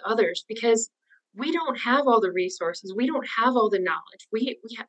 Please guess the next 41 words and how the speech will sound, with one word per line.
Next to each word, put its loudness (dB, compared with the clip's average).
we 6
understand 4
from 4
this 2
sense 4
of 0
humility 0
that 6
there 8
are 6
things 2
out 0
there 4
that 0
are 2
beyond 0
the -2
scope 2
of 6
our 4
experience, 4
that -6
are 4
beyond 2
the -2
scope 2
of -6
our -6
purpose. -8
And -2
so 6
we're 6
gonna -2
stay 4
in 4
our 6
lane -2
and 2
do 2
prevention 0
work 2